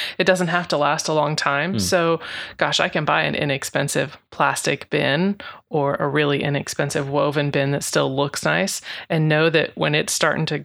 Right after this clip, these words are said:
Speaker 1: feel worn and it's gotten beaten up, you don't feel bad about letting it go because you haven't spent a lot of money on it. Um, but go back to your garage,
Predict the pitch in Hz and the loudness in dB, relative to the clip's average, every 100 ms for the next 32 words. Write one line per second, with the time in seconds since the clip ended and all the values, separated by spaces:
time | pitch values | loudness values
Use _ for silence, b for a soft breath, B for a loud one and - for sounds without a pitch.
0 | - 170 156 143 143 151 147 151 147 147 | -2 2 2 2 0 2 2 2 0 0
1 | 143 143 - _ _ - 156 - 143 147 | 0 -4 -8 _ _ -8 -6 0 0 0
2 | 151 147 147 147 - _ _ - 175 170 | -2 0 0 0 -2 _ _ -4 0 0
3 | - 156 147 147 143 156 143 147 165 165 | 0 2 2 2 2 2 2 0 0 0
4 | - - 160 151 - - - 151 147 - | 0 -2 0 0 -2 -6 0 0 0 -2
5 | 147 - - 165 - - 60 - - B | 0 0 0 0 2 0 0 -4 -10 B
6 | B B B B 147 135 143 - 170 160 | B B B B -2 0 -2 0 0 2
7 | 160 151 147 156 151 156 156 180 156 135 | 2 0 0 0 0 0 2 4 2 0
8 | 180 | -2